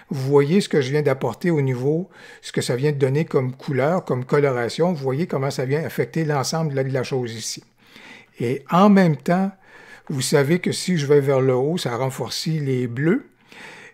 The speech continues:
Alors, il y a un côté un peu froid que je veux quand même continuer de conférer à ma scène. C'est pour ça qu'au niveau des hautes lumières, je vais aller dans le sens inverse. Je vais aller dans le sens,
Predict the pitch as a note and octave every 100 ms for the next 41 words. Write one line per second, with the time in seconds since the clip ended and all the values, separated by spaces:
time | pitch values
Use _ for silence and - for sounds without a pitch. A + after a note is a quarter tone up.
0 | _ B2+ B2+ C#3+ D3+ C#3+ C#3 F3+ G3+ -
1 | C#4 A3 D#3+ C#3+ - - E3 F3 - C3
2 | A#2+ C3 C#3 C#3 C#3+ E3 E3+ D#3 C#3+ D#3
3 | F3 C#3+ B2 D#3 D#3 D#3 C3 C#3+ D#3+ B2
4 | A2+ - C#3 G3+ G3 - D3+ C#3+ B2+ F#3+
5 | G3 D3 C3 D#3 C#3 B2+ - D#3+ F#3+ E3
6 | C#3 B2+ C#3 F3 E3+ - - - - -
7 | - - C3 B2+ A2+ C#3 C#3 A#2+ - B2+
8 | - B2 A2+ C3 E3 - - - - -
9 | - C3+ C3 - - - A2+ A2+ D3 C#3+
10 | A#2 - C#3 E3 E3+ -